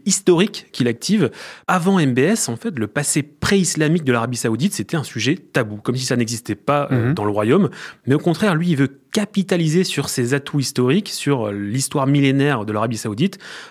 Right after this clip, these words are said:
Speaker 1: pour développer, euh, le tourisme grâce à l'archéologie,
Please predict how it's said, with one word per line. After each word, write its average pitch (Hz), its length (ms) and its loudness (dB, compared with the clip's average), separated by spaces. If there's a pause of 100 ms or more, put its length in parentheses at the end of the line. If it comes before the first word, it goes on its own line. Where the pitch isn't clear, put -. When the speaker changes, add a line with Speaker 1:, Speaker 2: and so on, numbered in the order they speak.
(180)
Speaker 1:
pour 165 320 2
développer, 139 640 0
euh, 101 200 -2
le 135 200 0
tourisme 151 560 0 (360)
grâce 165 280 -4
à 151 40 0
l'archéologie, 120 760 0